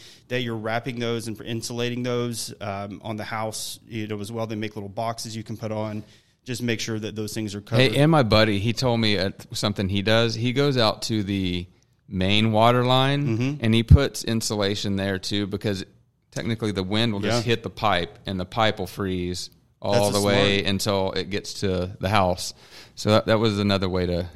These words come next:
Speaker 2: i-, if you do have an issue with pipes freezing,
Speaker 1: Yeah.
Speaker 2: that may be one way to keep
Speaker 1: That's
Speaker 2: that
Speaker 1: a
Speaker 2: from
Speaker 1: good call,
Speaker 2: happening.
Speaker 1: actually.
Speaker 2: Yeah,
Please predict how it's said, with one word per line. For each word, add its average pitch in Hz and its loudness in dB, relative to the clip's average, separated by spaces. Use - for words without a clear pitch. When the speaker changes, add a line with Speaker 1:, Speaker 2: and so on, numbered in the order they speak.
Speaker 2:
i-, 101 0
if 110 0
you 117 4
do 123 6
have 101 4
an 101 0
issue 104 -2
with 92 -6
pipes - -2
freezing, 104 -2
Speaker 1:
Yeah. 104 -2
Speaker 2:
that 90 -2
may 92 -2
be 87 -4
one 95 -6
way 90 -4
to 90 -6
keep - -4
Speaker 1:
That's - -2
Speaker 2:
that 151 0
Speaker 1:
a - -6
Speaker 2:
from 135 2
Speaker 1:
good - -2
call, 123 4
Speaker 2:
happening. 117 2
Speaker 1:
actually. 107 -2
Speaker 2:
Yeah, 104 -6